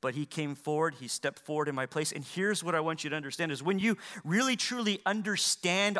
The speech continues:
all that Jesus has bared for you, all that he has carried for you, all that he has lifted from your shoulders, how can you possibly, in good conscience, not say, "Lord, I'm willing to bear someone else's burden for them"?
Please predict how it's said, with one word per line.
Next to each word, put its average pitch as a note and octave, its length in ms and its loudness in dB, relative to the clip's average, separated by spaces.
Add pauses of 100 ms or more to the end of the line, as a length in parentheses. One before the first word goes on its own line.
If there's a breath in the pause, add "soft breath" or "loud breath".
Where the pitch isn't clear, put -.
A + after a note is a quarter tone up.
all F#3 260 6
that F3 180 0
Jesus F3+ 540 0 (260 loud breath)
has D3+ 260 2 (140)
bared D#3+ 500 4
for - 140 0
you, D3+ 380 2
all F#3 160 8
that G3 140 0
he F#3+ 120 -2
has E3+ 120 4
carried F#3 460 2
for - 160 -2
you, D#3 280 2
all G#3+ 260 6
that G#3 140 2
he - 100 -6
has E3 160 2
lifted F#3 420 0
from F3 240 0
your D#3+ 120 -2
shoulders, F3+ 440 0 (400 loud breath)
how C#4 280 4
can C4+ 200 -6
you A3 120 0
possibly, D3+ 840 0 (380)
in D3+ 140 -2
good F#3+ 260 2
conscience, F#3 500 0
not D3+ 180 0
say, C#3 300 0 (300 loud breath)
"Lord, D3+ 180 2
I'm C3+ 160 0
willing C#3 300 -2
to C3 100 -10
bear A#2+ 300 0
someone A2+ 360 -4
else's A2 360 -6
burden G#2 320 -8
for G2 160 -12
them"? F2+ 240 -12